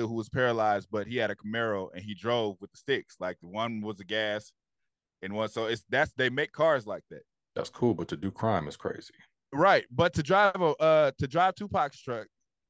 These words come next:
Speaker 1: it wasn't set up like that. So what legs are he using to hit the gas and the brake?
Speaker 2: His knees.
Speaker 1: Yeah.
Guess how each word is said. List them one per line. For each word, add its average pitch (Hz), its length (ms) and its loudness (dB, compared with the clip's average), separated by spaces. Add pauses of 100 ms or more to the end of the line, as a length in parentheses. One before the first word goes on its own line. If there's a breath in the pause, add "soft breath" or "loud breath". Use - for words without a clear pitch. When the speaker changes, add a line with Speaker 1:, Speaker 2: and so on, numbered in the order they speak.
Speaker 1:
it 131 100 4
wasn't 170 300 2
set 143 220 0
up 110 100 -4
like 104 240 -2
that. 113 280 -4
So 131 240 0
what 143 220 4
legs 160 340 2
are 127 100 2
he 131 80 0
using 123 400 -2
to 117 180 -4
hit 135 160 -4
the 117 80 -6
gas 135 360 0
and 123 80 -6
the 117 40 -8
brake? 139 300 -2 (400)
Speaker 2:
His 78 140 -4
knees. 82 500 -2 (1080 soft breath)
Speaker 1:
Yeah. 123 80 -8